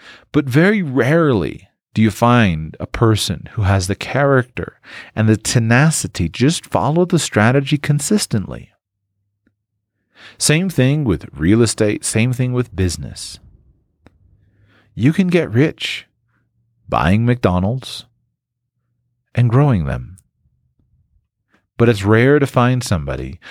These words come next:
who's able to apply themselves to such a simple thing consistently. You can get rich buying a local Subway franchise or whatever franchise that y-, you're interested in.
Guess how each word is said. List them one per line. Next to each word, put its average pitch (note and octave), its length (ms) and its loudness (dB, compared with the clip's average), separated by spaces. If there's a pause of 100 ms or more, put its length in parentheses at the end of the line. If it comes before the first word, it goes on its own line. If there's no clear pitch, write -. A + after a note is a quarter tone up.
(180)
who's A#2 200 4
able A2+ 240 2
to - 120 -4
apply A#2+ 400 0
themselves F#2 640 -2
to - 100 -8
such - 240 -6
a - 60 -2
simple A#2 480 0
thing E2 440 -4 (180)
consistently. - 840 -6 (1400)
You F#3+ 120 4
can F3+ 140 -2
get E3 160 2
rich F#3+ 280 0
buying F2+ 260 2
a - 20 0
local G2 440 0
Subway A#2+ 420 2
franchise D#2+ 840 -6 (400)
or G#3 100 0
whatever F#3 420 2
franchise C#2+ 760 -4 (100)
that A2 140 -2
y-, - 0 -
you're B2+ 420 2
interested G2 480 -2
in. C#2 300 -10